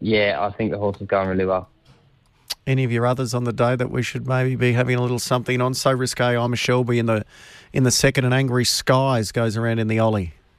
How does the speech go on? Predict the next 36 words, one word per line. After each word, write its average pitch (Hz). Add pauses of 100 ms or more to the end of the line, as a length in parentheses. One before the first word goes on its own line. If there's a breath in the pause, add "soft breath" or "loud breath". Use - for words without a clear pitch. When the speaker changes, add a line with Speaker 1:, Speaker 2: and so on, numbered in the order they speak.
(1300 loud breath)
Speaker 1:
Yeah, 143
I 151
think, 160
uh, 123
I'm 131
a 117
Shelby, 117 (280)
he's 110 (140)
really 110
tracking 104
well, 104
and 104
So 113
Risque's 104
had 101
a 95 (260)
kick 113
over 104
jump 101
out 90
in 95
between, 101
and 98
he's 101
going 98
well 95
too. 95
So 85
it's 85
a 98
shame 123
they're 107
in 98
the 95
same 98
race, 98